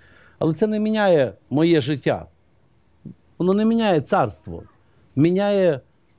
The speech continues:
е, їхнє ставлення до мене. Ну, міняє, ну що ж зробити? Їм теж дано право вибрати, жити в царстві чи жити поза царством, вирішуючи самому проблеми, вирішуючи все сам.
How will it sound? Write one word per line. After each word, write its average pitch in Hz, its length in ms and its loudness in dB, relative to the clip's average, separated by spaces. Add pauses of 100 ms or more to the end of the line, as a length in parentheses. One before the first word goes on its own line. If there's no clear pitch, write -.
(100)
е, 127 500 0 (220)
їхнє 147 640 0 (400)
ставлення 131 600 -2
до 123 140 -2
мене. 110 400 -4
Ну, 214 160 -4
міняє, 165 520 0
ну 143 160 -2
що 165 160 -6
ж 123 80 -4
зробити? 104 520 -4 (640)
Їм 156 800 0 (800)
теж 185 240 0
дано 160 340 -2
право 120 380 -2
вибрати, 139 560 -2
жити 139 420 0 (200)
в - 40 -14
царстві 185 460 -4
чи 135 140 -10
жити 151 280 -6
поза 117 340 -4
царством, 90 500 -10 (540)
вирішуючи 151 600 0
самому 160 480 -2
проблеми, 156 560 0
вирішуючи 185 560 0
все 165 240 -2
сам. 107 380 -6